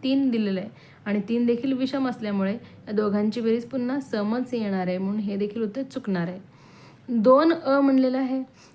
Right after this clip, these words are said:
जर तुम्ही अचं दुप्पट केली, अ ही असताना काय आहे? विषम संख्या आहे, त्याला आपण तीन आहे असं मानूयात.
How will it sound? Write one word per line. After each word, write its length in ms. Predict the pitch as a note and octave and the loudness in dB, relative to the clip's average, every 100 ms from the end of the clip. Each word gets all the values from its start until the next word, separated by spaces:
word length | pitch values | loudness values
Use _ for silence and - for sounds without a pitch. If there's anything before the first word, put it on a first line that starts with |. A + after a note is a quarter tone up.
| - - | -18 -6
जर 280 | G#3+ C4+ C4+ C4 | 4 4 4 4
तुम्ही 380 | A#3 G#3+ F#3+ - - - | 2 2 0 -6 -10 -2
अचं 680 | A3 A#3+ - - - D4 B3 | 2 2 -2 -12 -8 -4 0
दुप्पट 400 | B3+ - C#4 C4+ | -2 2 0 0
केली, 300 | C4 G#3+ F#3+ F#3 - - _ - _ _ - | 0 2 0 -4 -12 -20 _ -20 _ _ -2
अ 40 | |
ही 260 | G#3+ A3+ B3 | 2 4 4
असताना 400 | A#3+ A#3+ B3+ C4 | 0 -2 -2 0
काय 180 | C4 C4+ | 0 0
आहे? 160 | D4+ | -2
विषम 400 | C#4+ C#4+ D#4 D4 | -2 -2 0 0
संख्या 440 | C#4 A#3 G#3+ G3+ F#3+ | 0 0 0 0 -2
आहे, 220 | G3 - - - - - | -2 -6 -14 -20 -20 -8
त्याला 160 | A3+ G#3+ | -2 -2
आपण 280 | G#3+ C4 C4 - | -2 -2 -2 0
तीन 200 | C4 C4 | 2 2
आहे 280 | B3 A#3+ - | 2 -4 -6
असं 180 | C4 C4 | -6 -2
मानूयात. 380 | A#3+ F#3+ F3+ | 0 0 -2